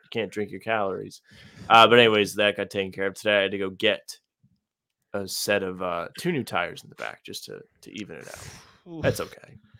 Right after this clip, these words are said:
Speaker 1: It's probably overdue.
Speaker 2: Tough. Tough, though. Um,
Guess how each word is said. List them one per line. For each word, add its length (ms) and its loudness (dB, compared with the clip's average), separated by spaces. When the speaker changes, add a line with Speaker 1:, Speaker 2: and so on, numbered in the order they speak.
Speaker 1:
It's 120 -20
probably 260 2
overdue. 300 -10
Speaker 2:
Tough. 200 -14
Tough, 220 0
though. 180 -10
Um, 440 8